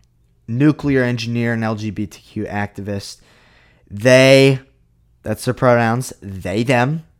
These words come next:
They currently serve as the Deputy Assistant Secretary of Spent Fuel and Waste Disposition in the Office of Nuclear Energy. I'm gonna be honest, that sounds like a made-up bullshit position.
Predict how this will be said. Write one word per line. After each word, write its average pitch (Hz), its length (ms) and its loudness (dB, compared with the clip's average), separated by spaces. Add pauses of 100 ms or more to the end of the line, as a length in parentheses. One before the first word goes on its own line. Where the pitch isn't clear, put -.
(520)
They 113 220 0
currently 127 460 -2
serve 135 340 0
as 120 140 -4
the 113 80 -4
Deputy 123 560 -2
Assistant 123 600 -4
Secretary 123 640 -2
of 95 120 -10
Spent 127 440 -12
Fuel 123 280 -6
and 110 120 -8
Waste 117 280 -6
Disposition 113 680 -10
in 107 120 -8
the 95 80 -10
Office 110 420 -4
of 101 60 -10
Nuclear 104 420 -8
Energy. 95 460 -8 (480)
I'm 117 280 -4
gonna 143 380 2
be 143 180 2
honest, 117 600 -2 (280)
that 110 200 -2
sounds 123 380 0
like 127 160 2
a 113 100 0
made-up 117 800 2
bullshit 113 760 -4
position. 95 720 -10